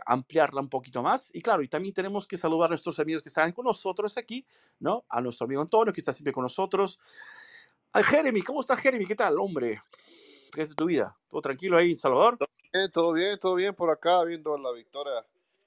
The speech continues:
Speaker 2: de Argentina, muchachos. Felicidades ahí.
Speaker 1: Sí. Muy bueno, Argentina hizo lo, a la versión argentina, ¿no? Hizo, <laughs>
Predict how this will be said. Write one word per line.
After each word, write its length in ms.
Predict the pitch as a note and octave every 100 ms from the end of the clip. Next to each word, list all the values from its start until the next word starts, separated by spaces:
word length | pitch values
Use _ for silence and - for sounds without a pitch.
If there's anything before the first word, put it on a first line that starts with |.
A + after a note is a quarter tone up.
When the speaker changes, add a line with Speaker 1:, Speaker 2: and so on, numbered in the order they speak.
| _ _ _
Speaker 2:
de 100 | G#2+
Argentina, 600 | G2+ G2 F#2 - D#3 E3
muchachos. 760 | D#3 - D#3+ - E3 D#3+ D#3
Felicidades 720 | D3 B2+ A#2 G#2 G2+ B2 C#3+ C3
ahí. 160 | C3 C3+ _ _ _ _ - C#3 C#3 - - -
Speaker 1:
Sí. 500 | - - A#2 G#2+ G#2 _ _ _ _ _ _
Muy 140 | A#2 A#2+
bueno, 220 | C#3 D3
Argentina 600 | C3 - B2 G3 G#3 G#3+
hizo 280 | G#3 - A3+
lo, 220 | F#3+ D#3+ - -
a 80 | D#3
la 100 | D3+
versión 360 | D#3 E3+ - C4
argentina, 640 | B3 A3 A3 A3+ F#3+ B2+
¿no? 220 | C#3 G3 - - - _
Hizo, 280 | E3 E3 F3+
<laughs> 280 | - -